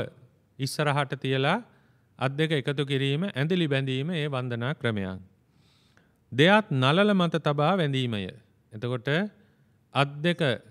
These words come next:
නලල මත තබා එකතු කරලා වැඳීම. දෙයත් හිස මස-, හිස මත තබා වැඳීමය. දෙයත් එක් කොට දකුණු දන බිම තබා වැඳීමය.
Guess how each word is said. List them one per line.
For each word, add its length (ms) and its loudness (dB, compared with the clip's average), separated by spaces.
නලල 440 2
මත 280 0
තබා 420 0
එකතු 280 -4
කරලා 300 -2
වැඳීම. 440 -2
දෙයත් 400 4
හිස 240 0
මස-, 380 2
හිස 260 -4
මත 320 2
තබා 360 0
වැඳීමය. 540 0
දෙයත් 360 6
එක් 260 0
කොට 240 2
දකුණු 420 2
දන 260 2
බිම 280 2
තබා 400 2
වැඳීමය. 500 0